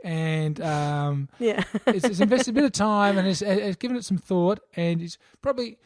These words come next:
Speaker 1: just that one step above you when it comes to financial matters. And I'm happy to share that, uh,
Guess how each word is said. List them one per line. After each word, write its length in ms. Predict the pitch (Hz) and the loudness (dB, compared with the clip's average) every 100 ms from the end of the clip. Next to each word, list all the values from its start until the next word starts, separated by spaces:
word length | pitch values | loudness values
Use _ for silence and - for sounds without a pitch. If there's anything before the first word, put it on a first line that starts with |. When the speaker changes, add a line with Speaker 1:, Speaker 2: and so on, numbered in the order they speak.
| _ | _
Speaker 1:
just 180 | - - | -6 -2
that 140 | 240 208 | -2 0
one 180 | 226 | 0
step 240 | 214 - 202 | 0 -2 -2
above 300 | 180 175 160 | -2 -2 0
you 160 | 170 | 0
when 100 | 160 | 0
it 60 | 156 | -2
comes 180 | 156 147 | -4 -6
to 80 | 131 | -6
financial 420 | 151 147 135 139 | -4 -2 -4 -4
matters. 300 | 135 131 131 _ _ | -4 -6 -8 _ _
And 140 | 180 180 | 0 2
I'm 120 | 180 | 2
happy 180 | 175 160 | 0 -2
to 60 | |
share 260 | 135 156 147 | -4 0 0
that, 300 | 139 139 - | 0 -4 -6
uh, 240 | 143 123 | -6 -6